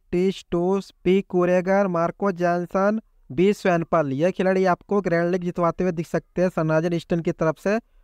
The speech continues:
तो आप इन खिलाड़ियों को दोनों टीमों से अपने ग्रैंड लीग और स्मॉल लीग टीम में पिक कर सकते हैं। वहीं इस मैच के लिए मैंने एक डेमो टीम बनाया है, तो आप चाहे उस टीम का इस्तेमाल कर सकते हैं।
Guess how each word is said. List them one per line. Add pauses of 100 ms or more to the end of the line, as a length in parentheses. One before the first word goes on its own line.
(140)
तो
आप
इन
खिलाड़ियों
को
दोनों
टीमों
से
अपने
ग्रैंड
लीग
और
स्मॉल
लीग
टीम
में
पिक
कर
सकते
हैं। (340)
वहीं
इस
मैच
के
लिए
मैंने
एक
डेमो
टीम
बनाया
है,
तो
आप
चाहे
उस
टीम
का
इस्तेमाल
कर
सकते
हैं।